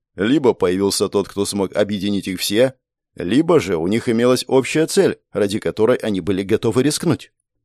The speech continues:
Так как эта блокада мешала ему добиться цели, разбойнику было трудно не принимать их действия на свой счет,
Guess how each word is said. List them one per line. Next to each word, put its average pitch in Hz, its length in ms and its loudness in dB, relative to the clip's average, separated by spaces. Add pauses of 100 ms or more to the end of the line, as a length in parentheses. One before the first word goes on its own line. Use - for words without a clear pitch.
Так 170 280 -2
как 127 220 0
эта 123 220 2
блокада 101 500 2
мешала 113 460 2
ему 95 200 0
добиться 90 460 -4
цели, 117 460 -2 (180)
разбойнику 180 640 -2
было 170 240 2
трудно 156 400 -2
не 110 120 -2
принимать 113 440 0
их 110 120 -4
действия 113 400 -2
на 120 100 2
свой 139 260 0
счет, - 340 -12